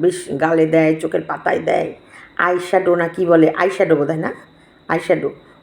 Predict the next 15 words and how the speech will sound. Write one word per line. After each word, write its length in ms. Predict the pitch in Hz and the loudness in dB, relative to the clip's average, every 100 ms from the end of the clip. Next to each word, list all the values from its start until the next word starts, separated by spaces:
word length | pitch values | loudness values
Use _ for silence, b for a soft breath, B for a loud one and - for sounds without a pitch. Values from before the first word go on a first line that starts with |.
| - | 0
ওই 200 | 160 151 | 0 0
একটাতে 500 | - 180 - 208 202 | -4 -8 -2 -2 0
আইশ্যাডো 580 | 208 185 190 202 220 208 - 120 143 - | 0 0 -2 2 2 2 -2 -14 -14 -14
মেরুন, 500 | - 160 185 220 220 | -4 2 6 6 6
ওই 200 | 175 160 151 B B B | 4 4 2 B B B
গোলাপি 300 | 160 196 202 | 4 4 4
কালারেরটা 680 | 220 220 214 226 - 233 247 | 2 2 4 2 0 0 2
আছে, 240 | 214 - 277 | 0 -2 0
আর 120 | 226 | 0
একটাতে 300 | - 208 208 | -2 -2 -2
মনে 100 | 208 | -2
হচ্ছে 140 | 202 | -2
হালকা 460 | 180 180 175 196 175 | 0 2 2 2 2
হয়ে 160 | 147 | 2
গেছে, 300 | - - 117 | 0 -4 -8